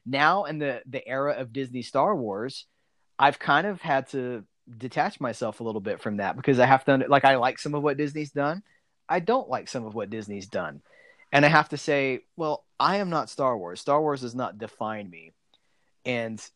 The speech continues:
it's been this really interesting experience of just kind of letting, learning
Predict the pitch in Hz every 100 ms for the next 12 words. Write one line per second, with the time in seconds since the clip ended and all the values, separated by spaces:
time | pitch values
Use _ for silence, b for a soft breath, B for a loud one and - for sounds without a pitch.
0 | _ _ 139 - 147 139 139 - 160 180
1 | 156 143 143 139 120 - 127 123 110 113
2 | 113 - 131 110 117 120 123 113 _ 139
3 | 131 143 131 151 175 208 233 233